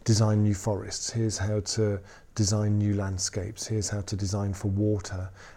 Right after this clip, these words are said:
and distilled all of that information. I thought, "This is just brilliant, this is brilliant." And I love, there, there was a guy who, I've done, when I lived in Ireland for a long time and did a lot of natural building, sort of straw bale building, cob building. And there was a guy called Yanto Evans who sort of single-handedly really rediscovered cob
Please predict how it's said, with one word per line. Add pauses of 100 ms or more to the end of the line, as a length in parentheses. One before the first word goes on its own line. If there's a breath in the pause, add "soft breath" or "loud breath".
and
distilled
all
of
that
information.
I
thought, (120)
"This
is
just
brilliant,
this
is
brilliant." (540 loud breath)
And
I
love,
there,
there
was
a
guy
who, (160)
I've
done,
when
I
lived
in
Ireland
for
a
long
time
and (360 soft breath)
did
a
lot
of
natural
building,
sort
of
straw
bale
building,
cob
building.
And (460 loud breath)
there
was
a
guy
called
Yanto
Evans
who
sort
of
single-handedly
really
rediscovered
cob